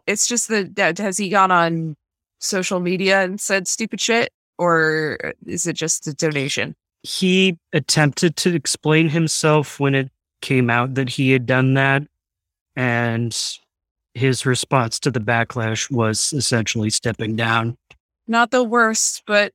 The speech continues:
Speaker 1: still not great. So that's good to note because, like, a lot of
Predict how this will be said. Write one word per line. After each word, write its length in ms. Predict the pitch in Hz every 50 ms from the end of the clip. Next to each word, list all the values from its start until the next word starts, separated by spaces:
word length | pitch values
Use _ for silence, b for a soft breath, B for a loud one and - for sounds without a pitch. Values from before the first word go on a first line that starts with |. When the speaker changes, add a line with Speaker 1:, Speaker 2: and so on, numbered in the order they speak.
| - _ -
Speaker 1:
still 300 | - - - 220 208 196
not 200 | 190 175 170 170
great. 300 | 160 139 139 135 127 - _ _ _
So 500 | - - - 254 233 226 220 220 - - _
that's 240 | - 269 302 330 -
good 200 | - 330 320 247
to 120 | - 277 233
note 380 | 202 185 175 151 143 135 -
because, 600 | 202 202 190 - 226 214 202 190 196 - - - _ _ -
like, 180 | 180 175 170
a 60 | 170
lot 320 | 170 170 170 175 185 190 196
of 280 | 202 202 185 185 -